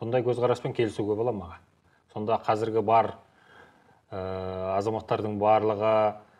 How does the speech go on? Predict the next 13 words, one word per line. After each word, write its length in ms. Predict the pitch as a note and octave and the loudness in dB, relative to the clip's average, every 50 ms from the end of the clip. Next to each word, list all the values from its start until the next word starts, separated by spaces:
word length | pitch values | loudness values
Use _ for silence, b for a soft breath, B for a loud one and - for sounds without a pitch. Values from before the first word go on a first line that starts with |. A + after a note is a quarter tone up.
| b b b b b b _ _ _ _ _ _ _ | b b b b b b _ _ _ _ _ _ _
сол 220 | - A2 G#2 G2 | -4 -4 -4 -4
екінші 480 | F#2+ F#2 F#2+ G#2+ A#2 - B2+ A#2 - C3+ | -4 -4 -2 -2 0 2 0 0 0 0
планда 320 | - C3 C3 B2+ B2+ C3+ A#2 | 2 2 4 4 4 4 4
қалып 220 | B2 B2 A#2+ - - | 4 4 4 4 2
қалған 240 | B2 A2+ A#2+ A#2+ A#2+ | 2 2 2 2 0
еркектерден 520 | A#2 A#2+ A#2+ G#2+ - B2+ A2 A2+ A#2+ A2+ G#2+ | 0 0 -2 -2 0 0 2 2 0 2 4
тарағандай 580 | A2+ A2+ A#2+ A#2+ A#2+ B2+ C3 B2+ C3+ C#3 C3 | 4 6 6 6 6 4 4 4 6 6 6
болып 220 | A#2+ A#2+ A#2 - - | 6 4 2 0 0
қалады 320 | A#2 G#2+ G2 - - - | 0 0 0 0 -2 -2
да, 100 | C3+ C3+ | 0 2
осыны 380 | B2 A2+ G#2 - - A2 G#2 G2 | 2 2 2 0 -2 -4 -4 -4
естіген 340 | - - - F#2 F2+ F2+ F2 | -6 -6 -8 -8 -6 -6 -8
кезде. 280 | F2 E2+ E2+ - - | -8 -8 -10 -14 -18